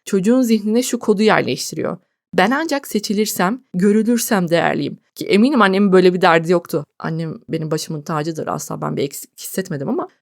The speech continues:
bebek halimden değil de çocukluğumdan belki kalmış olabilir. Yani konu ailem olmayabilir, aslında çevrem olabilir. Küçükken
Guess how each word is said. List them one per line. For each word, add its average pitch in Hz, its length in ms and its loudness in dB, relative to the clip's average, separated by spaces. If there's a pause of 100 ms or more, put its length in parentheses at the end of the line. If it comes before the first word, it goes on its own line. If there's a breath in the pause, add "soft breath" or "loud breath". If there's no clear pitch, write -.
bebek 190 280 -2
halimden 185 440 0
değil 208 140 -2
de 175 60 -10
çocukluğumdan 170 600 -6
belki 180 200 -4
kalmış - 360 -8
olabilir. - 220 -6
Yani - 280 -4
konu 170 220 -4
ailem 160 340 -2
olmayabilir, 160 560 -4
aslında 139 300 -8
çevrem 165 340 -2
olabilir. 160 380 -4 (240)
Küçükken 277 580 -2